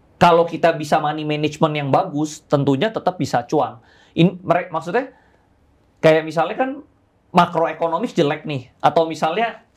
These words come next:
tapi kan perusahaan ini kan bukan berarti perusahaannya jelek. Sebenarnya kan ka-, kita beli misalnya perusa-, kayak B R I, at-, eh, B R I misalnya turun lah, kan bukan berarti B R I-nya jelek,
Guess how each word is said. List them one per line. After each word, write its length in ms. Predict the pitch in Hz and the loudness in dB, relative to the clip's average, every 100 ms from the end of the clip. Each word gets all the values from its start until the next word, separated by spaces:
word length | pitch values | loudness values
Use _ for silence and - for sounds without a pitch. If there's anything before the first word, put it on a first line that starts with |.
| _ 185 | _ 0
tapi 160 | 180 | 0
kan 160 | 277 - | -2 -4
perusahaan 380 | 214 202 190 180 | -4 -2 -2 -2
ini 160 | 196 | -6
kan 240 | 220 294 320 | -2 -2 -2
bukan 560 | 254 240 147 165 156 | -12 0 4 4 2
berarti 240 | 143 147 262 | -2 -2 -4
perusahaannya 400 | 262 175 165 190 | -4 -2 -2 0
jelek. 300 | 165 123 - _ _ _ _ _ _ _ _ _ | 0 -2 -4 _ _ _ _ _ _ _ _ _
Sebenarnya 320 | 180 170 226 | 4 6 6
kan 100 | 294 - | 0 -4
ka-, 160 | - - | -10 -4
kita 320 | 175 254 254 | 0 2 2
beli 320 | 180 165 165 | 0 0 -2
misalnya 400 | 156 160 196 196 | 0 0 0 -4
perusa-, 320 | - 156 - - | -4 -4 -4 -2
kayak 160 | 131 | 0
B 60 | 135 135 143 | 0 -2 -2
R 40 | |
I, 80 | 180 175 - - - - - | -4 -6 -10 -20 -20 -4 -2
at-, 160 | - | -2
eh, 280 | - 131 127 127 | 0 -2 0 -4
B 40 | |
R 120 | 127 160 | -4 -2
I 40 | 175 | -4
misalnya 240 | 170 156 | -2 -2
turun 320 | 160 156 175 | -2 -2 0
lah, 240 | 196 - - _ _ _ _ - | -2 -4 -14 _ _ _ _ 4
kan 160 | 269 | 4
bukan 240 | 254 277 147 | 4 0 0
berarti 240 | 147 - | -2 0
B 160 | 170 143 | 0 0
R 80 | |
I-nya 240 | 139 165 196 | -2 -2 0
jelek, 240 | 139 110 | 0 0